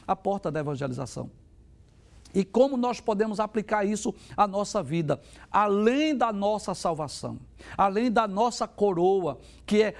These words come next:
o que de mais valioso nós recebemos, existem outras bênçãos, outras portas que foram abertas, que Cristo nos entregou. E há uma missão, uma responsabilidade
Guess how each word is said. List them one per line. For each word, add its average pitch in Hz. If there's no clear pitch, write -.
o 196
que 226
de 185
mais 226
valioso 202
nós 175
recebemos, 175
existem 190
outras 196
bênçãos, 151
outras 240
portas 196
que 175
foram 170
abertas, 180
que 240
Cristo 277
nos 220
entregou. 196
E 165
há 185
uma 208
missão, 214
uma 214
responsabilidade 208